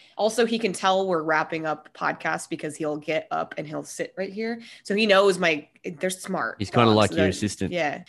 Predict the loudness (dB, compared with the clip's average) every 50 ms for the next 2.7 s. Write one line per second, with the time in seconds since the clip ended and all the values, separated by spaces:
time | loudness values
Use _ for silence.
0 | -20 _ _ 0 2 2 4 4 4 4 2 2 0 -8 _ _ _ _ _ _
1 | 2 4 4 6 6 8 6 6 8 6 6 6 6 4 4 2 0 -2 -2 -4
2 | -6 _ -20 -14 _ -12 -12 -6 -2 0 0 0 0 -2